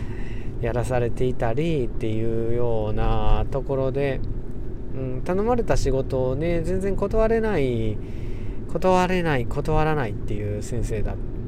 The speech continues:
たんですよね。そういう生き方もあるじゃないですか。頼まれごとは試されごとって言ってね、どんどんやっていく。ただ、でもそんな中で、その先生の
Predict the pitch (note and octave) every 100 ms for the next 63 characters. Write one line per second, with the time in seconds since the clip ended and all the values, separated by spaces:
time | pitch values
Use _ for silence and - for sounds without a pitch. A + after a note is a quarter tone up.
0 | - - G#2 G2+ G#2 - - B2+ C#3 A#2
1 | - - B3+ C4+ C4 B3 - - A3+ G#3+
2 | F3 D#3+ D3+ D3+ C3 C3+ A2+ G2+ A2 -
3 | A#2 - - - - - - - E3 F3+
4 | F3+ F3 E3+ E3 E3 D#3 D#3 D#3 D3 D3
5 | D3 D3 D3 C#3+ C#3+ - - - - A2
6 | G2 - G2+ A2 B2 C3 C3 - - -
7 | A#2+ A#2+ A#2 G2+ F#2+ F#2 - - A2 G#2+
8 | A2 G2+ G#2+ G2+ - - - - E3+ F3
9 | E3+ - - - - G3 F#3 A3 A3+ A3
10 | G3 F3+ F3 F3 E3+ E3+ E3+ E3+ F3+ G3
11 | C#3+ - - F3 E3+ E3+ E3+ E3 F3 F3+
12 | - C#3+ C3+ B2+ B2 A#2+ A#2+ B2+ D#3+ C#3
13 | G2+